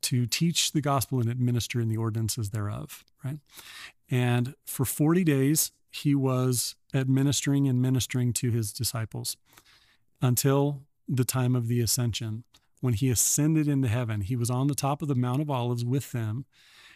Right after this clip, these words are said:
and he went up. He ascended up into heaven, and there were angels there. And the angels told the disciples, "Hey, why are you gazing up in heaven?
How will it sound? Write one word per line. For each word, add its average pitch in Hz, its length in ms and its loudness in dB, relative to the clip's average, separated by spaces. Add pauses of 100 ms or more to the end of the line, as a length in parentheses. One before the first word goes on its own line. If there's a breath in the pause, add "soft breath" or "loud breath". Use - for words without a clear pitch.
(220 loud breath)
and 120 260 0
he 120 520 -4 (880)
went 120 280 -4
up. 208 240 -6 (680)
He 123 160 -4
ascended 143 560 0
up - 260 -8 (220)
into 135 320 0
heaven, 117 360 -2 (640 loud breath)
and 123 280 2
there 120 100 0
were 131 100 -4
angels 139 500 -2
there. 113 360 -8 (380)
And 120 120 2
the 120 120 2
angels 123 440 0
told 120 260 -2
the 127 60 2
disciples, 117 600 -2
"Hey, 147 320 -6 (1040)
why 120 320 0
are 135 60 0
you 143 180 2
gazing 147 400 2
up 147 120 -4
in 156 100 0
heaven? 143 380 0